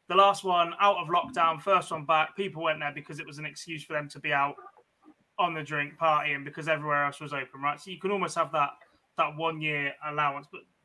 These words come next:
I just don't wanna see it here because the minute Blackpool falls, that's it, everywhere's gone.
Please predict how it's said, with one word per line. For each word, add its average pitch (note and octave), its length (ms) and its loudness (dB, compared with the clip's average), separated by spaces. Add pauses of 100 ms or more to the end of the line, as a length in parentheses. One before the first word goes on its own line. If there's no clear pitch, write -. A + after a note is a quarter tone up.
(160)
I - 100 -20
just - 240 -10
don't A3 240 2
wanna G#3 180 -4
see A3+ 220 -8
it F#3 140 -8
here D#3 120 -10
because D3+ 220 -10
the F3+ 80 -6
minute G#3 260 -4
Blackpool G#3 460 0
falls, F#3 680 -8 (600)
that's F3+ 240 0
it, F3+ 80 0
everywhere's D3+ 380 -2
gone. A#2 240 -8